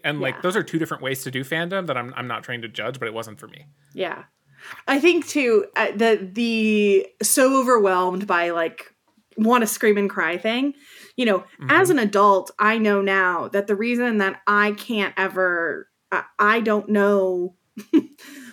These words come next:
Speaker 2: what having that kind of reaction would be like is, you know, because I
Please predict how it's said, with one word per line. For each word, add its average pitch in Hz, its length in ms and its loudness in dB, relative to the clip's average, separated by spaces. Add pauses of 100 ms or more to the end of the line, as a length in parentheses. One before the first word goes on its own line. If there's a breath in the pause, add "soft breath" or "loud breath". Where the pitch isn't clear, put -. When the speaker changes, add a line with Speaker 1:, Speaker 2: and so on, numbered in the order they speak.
(140 loud breath)
Speaker 2:
what 277 480 2
having 240 460 2
that 208 220 0
kind 214 320 0
of 185 100 -2
reaction 190 800 -2
would 185 260 0
be 170 140 -12
like 190 360 0
is, 180 340 -4 (160)
you 190 100 -12
know, 165 120 -12
because 180 340 -12
I 151 320 -6